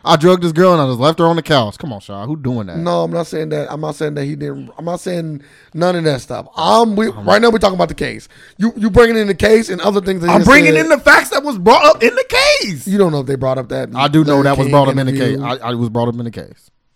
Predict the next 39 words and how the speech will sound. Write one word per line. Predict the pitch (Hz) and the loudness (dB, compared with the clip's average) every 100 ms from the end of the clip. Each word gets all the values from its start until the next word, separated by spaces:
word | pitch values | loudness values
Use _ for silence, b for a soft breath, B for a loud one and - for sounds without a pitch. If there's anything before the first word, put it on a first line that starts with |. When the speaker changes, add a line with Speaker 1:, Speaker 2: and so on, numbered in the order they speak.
| _ _ _ _ _ - | _ _ _ _ _ -4
Speaker 1:
He | 247 | -2
admitted | 147 139 147 139 | 0 0 0 -2
to | 127 | -6
drugging | 120 131 143 143 | -2 0 0 0
women. | 127 95 | -2 -4
Speaker 2:
Hey, | 120 120 | -10 -8
Larry | 131 135 | -6 -6
King, | 160 156 | -4 -2
like, | 139 151 | 2 4
ah, | 151 151 147 143 139 139 | 4 2 2 0 0 0
he | 160 | -2
was | 151 | -2
kinda | 147 143 | -6 -6
giving | 139 135 | -8 -8
the | 131 | -8
sauce, | 147 139 | -8 -6
like, | 131 131 | -8 -8
he, | 143 | -8
like, | 131 127 | -8 -8
Speaker 1:
That's | 131 | -8
Speaker 2:
ah. | 139 | -10
Speaker 1:
not | 120 | -6
beastie. | 127 170 90 71 107 | -8 -8 -18 -20 -14
Speaker 2:
No, | 160 | -10
I'm | 165 | -10
just | 156 | -10
saying, | 180 185 | -10 -10
like, | 139 120 | -8 -2
Speaker 1:
Larry | 131 | -2
Speaker 2:
Larry | 139 | 0
Speaker 1:
King | 147 180 | -4 -4
should | 131 | -4
be | 131 123 - | -2 0 0
Speaker 2:
<laughs> | - 508 - - 480 - - - | -2 0 0 0 -2 -2 -10 -2
Speaker 1:
<laughs> | 262 269 - 508 - 466 - - 185 | 2 2 2 0 0 0 -2 -4 -6
ask | 139 147 - | -2 0 -2
some | 156 | -6
questions | - 170 165 170 151 | 0 2 2 -2 -8
too. | 143 208 220 | -2 -2 -2